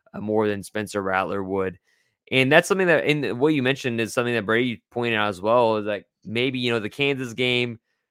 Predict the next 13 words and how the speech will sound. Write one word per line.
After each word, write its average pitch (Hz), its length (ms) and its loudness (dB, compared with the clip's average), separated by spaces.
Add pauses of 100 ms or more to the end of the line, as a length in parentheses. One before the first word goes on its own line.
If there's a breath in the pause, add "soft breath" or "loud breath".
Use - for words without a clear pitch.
(140)
hopefully 131 880 -2
maybe 120 400 -2
Caleb 127 320 0
Williams 120 280 -2
will 113 80 -2
make 123 200 -4
a 120 40 -4
mistake 113 440 -4
that 113 160 0
he 120 60 0
can 104 200 -6
learn 110 340 -4
from, 117 440 0